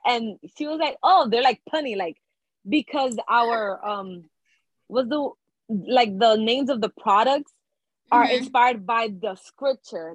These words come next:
Speaker 1: that we have there." So let's say
Speaker 2: Period.
Speaker 1: Yeah, so our body butter is called Temple, um,
Speaker 2: Mm-hmm.
Speaker 1: inspired by First Corinthians three sixteen, you know, "Your body is the temple of the Holy Spirit."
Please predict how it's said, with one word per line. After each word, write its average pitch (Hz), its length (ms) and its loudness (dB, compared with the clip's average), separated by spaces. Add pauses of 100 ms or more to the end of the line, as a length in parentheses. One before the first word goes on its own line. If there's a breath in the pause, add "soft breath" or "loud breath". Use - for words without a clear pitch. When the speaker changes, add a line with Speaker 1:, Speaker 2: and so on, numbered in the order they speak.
Speaker 1:
that 208 160 -2
we 214 200 -6
have 220 300 0
there." 151 360 -8
So 214 400 -2 (420 soft breath)
let's 855 180 8 (120)
say 539 200 6
Speaker 2:
Period. 294 840 4 (140)
Speaker 1:
Yeah, 294 300 4 (120)
so 269 400 0
our 254 160 2
body 254 280 0
butter 285 260 -6
is 262 140 -14
called 226 300 -6
Temple, 254 600 -6 (400)
um, 214 280 0
Speaker 2:
Mm-hmm. 254 120 -6
Speaker 1:
inspired 240 460 0
by 226 300 2
First 254 220 -6
Corinthians 240 520 -10
three 214 220 -10
sixteen, 214 720 -6
you 220 160 0
know, 208 80 -2
"Your 202 140 2
body 202 240 4
is 190 40 -4
the - 60 -18
temple 208 240 -6
of 175 80 -6
the 185 80 0
Holy 180 220 0
Spirit." 247 380 4